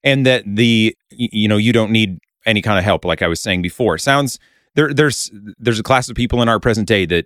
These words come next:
that have that same kind of an attitude, that same kind of an idea. And he said, "And you Jews, you," in verse eighteen, "you know his will, and approve the things that are more excellent, being instructed out of the law, and are confident that thou thyself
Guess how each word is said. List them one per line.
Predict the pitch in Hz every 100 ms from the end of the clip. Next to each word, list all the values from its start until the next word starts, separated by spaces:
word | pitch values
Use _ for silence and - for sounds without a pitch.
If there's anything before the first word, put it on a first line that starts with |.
| _
that | 95 90 -
have | 104 92
that | 78
same | 120 107
kind | 120 101
of |
an | 101
attitude, | 107 90 95 85
that | 82
same | 120 107
kind | 113 101
of |
an | 92
idea. | 90 95 87 78 _ _ _ _ _ _ -
And | 147
he |
said, | - 147 127 - _ -
"And | 143 131
you | 175
Jews, | 131 120 123 160 113
you," | 127 127 120
in | 110
verse | 104 113 120
eighteen, | 101 127 135 143
"you | 139
know | 139 156 190
his | 117
will, | 98 92 104 123
and | 131 131
approve | - - 175 233 208 135
the | 113
things | - 95 92 123 - - _ _ _ _ -
that | 131
are | 131
more | 131 127
excellent, | 139 147 - 107 95 107
being | 139 127
instructed | 117 - 156 156 123 98
out | 117 113
of | 98
the | 87
law, | 80 82 127 _ _ _ _ _ _
and | 156 160 160
are | 143 127
confident | - 165 208 139 120
that | 104
thou | 131 151
thyself | 139 - 151 - -